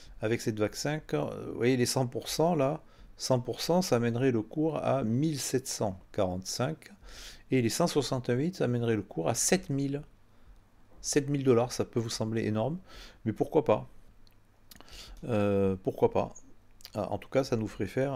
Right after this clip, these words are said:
un joli, euh, par rapport au prix actuel, on, on ferait un, un fois, c'est ici là, hein, fois, euh, deux mille sept cents, c'est-à-dire donc un, un fois, euh, vingt-huit, fois vingt-huit par rapport au prix actuel, ça serait quand même pas mal du tout, évidemment.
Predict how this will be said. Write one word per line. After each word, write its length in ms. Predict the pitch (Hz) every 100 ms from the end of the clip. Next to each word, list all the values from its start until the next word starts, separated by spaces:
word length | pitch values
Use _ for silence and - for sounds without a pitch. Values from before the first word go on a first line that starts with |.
| 117
un 240 | 113 143
joli, 480 | 131 104 117 143 185 - 110
euh, 60 |
par 140 | 101 127
rapport 180 | 123
au 80 | 123
prix 160 | 117 156
actuel, 360 | 127 - 139
on, 160 | 139 117
on 120 | 113
ferait 260 | 110 - 131
un, 220 | 123 120 - - - - - 123
un 140 | 113
fois, 1000 | - - - - 117 120 127 131 139 135 - - - - - - - - - -
c'est 220 | - -
ici 300 | 101 - 139
là, 80 | 107
hein, 180 | 117 127 - - - - -
fois, 420 | - - 131 -
euh, 100 | 117
deux 180 | 107 117
mille 160 | 131 139
sept 260 | - 117
cents, 240 | - 104 127
c'est-à-dire 480 | - 101 101 113 117
donc 260 | 104 -
un, 160 | 101 95 - - - -
un 120 | 107
fois, 400 | - - 135 131
euh, 180 | 123 104
vingt-huit, 680 | 107 117 - 156 - - - - -
fois 160 | 131
vingt-huit 360 | 123 120 - 127
par 120 | 104
rapport 220 | 101 107
au 20 | 101
prix 140 | -
actuel, 280 | 95 - 85
ça 140 | -
serait 140 | - 90
quand 120 | 92
même 120 | 95
pas 120 | 104
mal 160 | 101 95
du 100 | 95
tout, 180 | 185 151
évidemment. 420 | 95 104 151